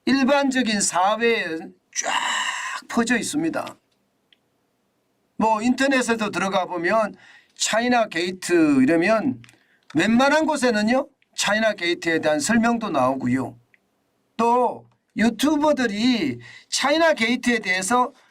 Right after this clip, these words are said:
엄청나게 말입니다, 이야기를 해왔거든요. 예,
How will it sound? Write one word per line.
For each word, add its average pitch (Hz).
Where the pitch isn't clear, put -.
엄청나게 294
말입니다, 180
이야기를 170
해왔거든요. 240
예, 127